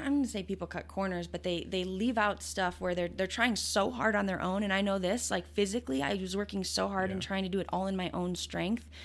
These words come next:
Speaker 1: And when we surrender that, and I had to be beaten down with injuries to finally surrender and be like, "Okay,
Speaker 2: <laughs>
Speaker 1: God, take it. Like,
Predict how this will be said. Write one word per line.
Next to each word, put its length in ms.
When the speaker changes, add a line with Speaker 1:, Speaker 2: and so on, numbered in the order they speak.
Speaker 1:
And 140
when 180
we 120
surrender 720
that, 360
and 120
I 100
had 140
to 60
be 120
beaten 300
down 220
with 160
injuries 600
to 120
finally 480
surrender 680
and 160
be 80
like, 140
"Okay, 280
Speaker 2:
<laughs> 80
Speaker 1:
God, 300
take 240
it. 260
Like, 220